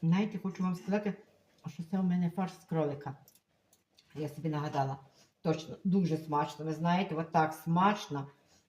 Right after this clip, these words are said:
Ми то ж м'ясо обрізали на тушонку, а то все, е, кості обварували і оббирали, і перемелювали на фарш. Знаєте, о, ми ж кролика закривали тушонку з самого м'яса, а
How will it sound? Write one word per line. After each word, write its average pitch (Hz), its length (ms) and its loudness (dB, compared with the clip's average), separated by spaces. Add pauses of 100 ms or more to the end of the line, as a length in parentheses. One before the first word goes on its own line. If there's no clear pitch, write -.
(120)
Ми 180 400 4 (100)
то 175 100 2
ж - 120 -4 (160)
м'ясо 180 320 4
обрізали 160 420 4
на 151 100 0
тушонку, 156 600 -4
а 156 80 2
то 156 140 0
все, 151 340 0 (220)
е, 151 200 2
кості 160 380 0
обварували 143 600 4
і 143 60 6
оббирали, 135 600 4 (360)
і 151 80 -6
перемелювали 127 600 0
на 120 120 -2
фарш. - 460 0 (800)
Знаєте, 139 380 -4 (520)
о, - 180 -6 (340)
ми 165 140 4
ж 165 100 -2
кролика 156 680 6
закривали 156 440 4
тушонку 156 440 -2
з - 60 -10
самого 151 420 4
м'яса, 165 400 2 (800)
а 143 460 8